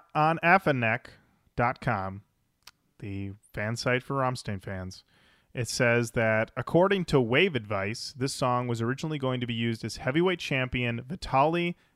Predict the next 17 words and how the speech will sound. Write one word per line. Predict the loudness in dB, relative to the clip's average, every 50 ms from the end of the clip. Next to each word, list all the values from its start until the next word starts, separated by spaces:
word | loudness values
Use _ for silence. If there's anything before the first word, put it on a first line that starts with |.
| _ _ _
Klitschko's | -2 -2 -2 0 2 2 2 2 4 2 2 4 2 2 0 -4 -8 -10 _
entrance | -2 -2 0 0 -4 -6 -6 -6
music, | -8 -8 -6 -8 -10 -10 -12 _ _ _ _ _ _
but | -10 -10 -8
was | -8 -10 -10 -10
never | -10 -6 -4 -4 -2 -2 -4
used." | -4 -4 -4 -4 -2 -2 -4 -6 -8 -12 -14 -14 -16 -16 -20 _ _ _ _ _ _ _ _ _ _ _ _ _ _ _ _ _ _ _ _ _ _ _ _ _ _ _ _ _
Um, | -6 -2 0 0 0 0 -2 -4 -4
but | -6 -6 -6
the |
song | -2 2 4 4 4 2 0
is | -2 -4 -2
references | 4 6 6 6 6 4 -2 -4 -2 0 2 2 2 2 0 -2 -4 -10 -14 _ _ _ _ _
to, | -10 -4 -2 0 0 2 0 0 0 -2 -4 -6 -10 _ _ _ _ _ _ _ _ _ _ _ -14
uh, | -8 -6 -4 -4 -4 -2
boxing, | 0 2 2 2 0 -2 -4 -4 -2 -2 -2 -4 -6 -10 -14 _ _ _ _ _ _ _ _
and | -8 -6 -4 -2 -2 -2 -2 -4 -6 -10